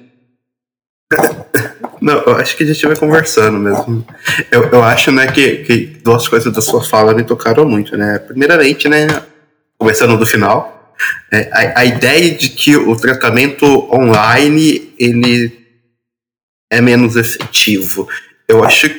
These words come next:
que é uma modalidade diferente, né? Eu acho que, é, que abre várias abrir outras possibilidades, né? Eu acho que qualquer coisa que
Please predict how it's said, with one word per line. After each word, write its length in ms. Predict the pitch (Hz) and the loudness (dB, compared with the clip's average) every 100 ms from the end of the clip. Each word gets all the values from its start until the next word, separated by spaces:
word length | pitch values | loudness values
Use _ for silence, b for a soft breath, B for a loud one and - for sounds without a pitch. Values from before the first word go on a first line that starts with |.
| - | -10
que 320 | - 160 151 | -2 2 2
é 140 | - 147 | 2 2
uma 140 | 165 | 2
modalidade 680 | 170 160 160 156 151 151 151 | 2 2 2 2 4 4 2
diferente, 680 | - - 202 123 104 107 - | 0 0 0 0 0 -4 -2
né? 140 | 110 | 0
Eu 160 | 110 113 | 2 0
acho 180 | 117 - | 0 -2
que, 120 | 135 | -2
é, 80 | 135 | -4
que 260 | - - | -6 -2
abre 300 | 135 160 139 | 0 2 4
várias 640 | 120 113 113 107 101 - - - B - _ _ _ _ _ _ _ _ _ - | 4 4 2 2 2 -2 -2 -6 B -16 _ _ _ _ _ _ _ _ _ -2
abrir 320 | 117 117 - - | 0 2 0 2
outras 300 | 147 143 - | 2 0 -2
possibilidades, 1120 | 131 - 117 117 113 104 95 95 95 92 101 | -2 -2 0 0 2 2 2 2 0 -6 -4
né? 200 | 110 110 | -2 -2
Eu 120 | 104 | -4
acho 200 | 110 - | -6 -6
que 300 | 123 - 123 123 | -6 0 0 0
qualquer 260 | 143 160 | -2 -2
coisa 260 | 160 151 151 | 0 2 2
que 580 | 147 143 127 123 120 | 0 0 2 2 -2